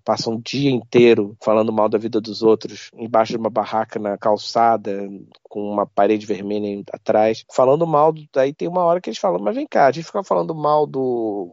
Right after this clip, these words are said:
do dono da mercearia, que é coreano, mal do dono da pizzaria, que é italiano, mas a gente mesmo não faz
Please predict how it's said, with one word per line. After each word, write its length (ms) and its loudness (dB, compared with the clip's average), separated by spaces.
do 240 -4
dono 300 4
da 100 4
mercearia, 720 2
que 120 -6
é 20 -4
coreano, 760 2
mal 320 2
do 160 -6
dono 180 -2
da 160 0
pizzaria, 480 -2
que 120 -6
é 20 -4
italiano, 460 0
mas 240 2
a 100 6
gente 400 -2
mesmo 320 2
não 140 -2
faz 580 2